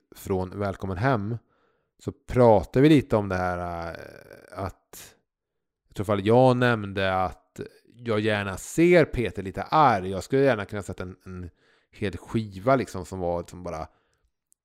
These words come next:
mörker och frustration. Eh, för jag tycker ju att han även gör, lika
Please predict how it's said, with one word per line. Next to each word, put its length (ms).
mörker 580
och 80
frustration. 880
Eh, 380
för 180
jag 160
tycker 260
ju 60
att 100
han 140
även 380
gör, 240
lika 520